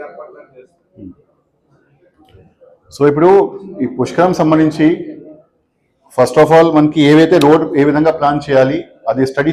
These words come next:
Speaker 2: చేయడం ఒకటి. చేసినాక దానికి ప్రాసెస్ ఉంది. మే-, మేము just one సైడ్‌గా పోలేము. So ఎక్కడైనా మీరు అనేది పబ్లిక్ కోఆపరేషన్ కావాలి, ఖచ్చితంగా కావాల్సి ఉంటాయి. వాళ్ళు కోఆపరేట్ చేయకపోతే మేము ప్రాసెస్ కంప్లీట్ చేయము. So ఇప్పుడు టీడీఆర్కి ప్రాసెస్కి వచ్చేసరికి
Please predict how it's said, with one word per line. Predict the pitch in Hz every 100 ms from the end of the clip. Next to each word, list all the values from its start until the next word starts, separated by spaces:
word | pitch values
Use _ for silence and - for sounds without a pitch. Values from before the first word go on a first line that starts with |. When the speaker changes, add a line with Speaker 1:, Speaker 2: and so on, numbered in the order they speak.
| 147
Speaker 2:
చేయడం | 143 143
ఒకటి. | 131 123 135 - _ _ _ _ _ _ _ 131
చేసినాక | 151 180 170 160 185 185
దానికి | 156 156 170 156
ప్రాసెస్ | 147 170 147
ఉంది. | 135 123 - 120
మే-, | 127 143 127
మేము | 139 156 147 - - - _ 117
just | 135 - 160 139
one | 147
సైడ్‌గా | 156 160 170 -
పోలేము. | 147 147 127 - - _ _ _ -
So | 120
ఎక్కడైనా | - 156 165 165 160
మీరు | 160
అనేది | 156 156 156
పబ్లిక్ | 139 156 156
కోఆపరేషన్ | 147 151 156 147
కావాలి, | 143 151 151
ఖచ్చితంగా | 139 - 156 170 151
కావాల్సి | 143 147 147 139
ఉంటాయి. | 143 170 _ _ _ -
వాళ్ళు | 120 143
కోఆపరేట్ | 143 156 165 160
చేయకపోతే | 156 151 156 170 151
మేము | 151 147 -
ప్రాసెస్ | 127 156 151
కంప్లీట్ | - 156 139
చేయము. | 135 135 156 - _ _ _ _ _ _
So | 143
ఇప్పుడు | 143 170
టీడీఆర్కి | 160 151 175 180 180
ప్రాసెస్కి | 175 175 170 180
వచ్చేసరికి | 165 160 165